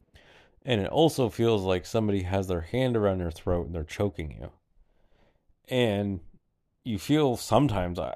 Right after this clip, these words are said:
and I've heard this before, sometimes feel like they're, people feel like they're gonna pass out. Um, you know, or they're hard of, of, like, keeping their balance,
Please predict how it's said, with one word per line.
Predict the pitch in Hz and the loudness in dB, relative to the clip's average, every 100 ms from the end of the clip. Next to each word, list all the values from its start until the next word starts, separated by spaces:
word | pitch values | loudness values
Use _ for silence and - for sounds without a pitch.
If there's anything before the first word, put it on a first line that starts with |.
| - | -8
and | 131 107 | -2 0
I've | 98 | 0
heard | 104 123 | 2 2
this | 104 - | 0 -2
before, | 87 - 113 | -8 0 0
sometimes | - 87 160 151 | 0 -2 -2 -4
feel | - 113 | 0 0
like | 90 82 | 0 -2
they're, | 95 - - _ _ _ - | -6 -8 -20 _ _ _ -4
people | 120 104 | -2 -2
feel | 95 113 | -2 0
like | 101 92 | 0 0
they're | 90 | -4
gonna | 92 80 | -2 4
pass | - 82 - | 4 2 -2
out. | 92 73 - _ _ _ _ _ _ _ _ _ _ _ _ _ - | -2 -2 -8 _ _ _ _ _ _ _ _ _ _ _ _ _ -6
Um, | 98 85 82 82 82 - | -4 -2 -4 -6 -10 -6
you | 120 | -2
know, | 92 | 0
or | 87 | 0
they're | 87 85 | 0 0
hard | - 107 | 4 4
of, | 92 87 _ _ _ _ _ _ | 4 -6 _ _ _ _ _ _
of, | 95 90 | -4 -2
like, | 85 78 | -2 -6
keeping | - 107 101 | -8 -6 -4
their | 85 | -4
balance, | 80 87 87 64 - - | -2 -2 -2 -4 -12 -20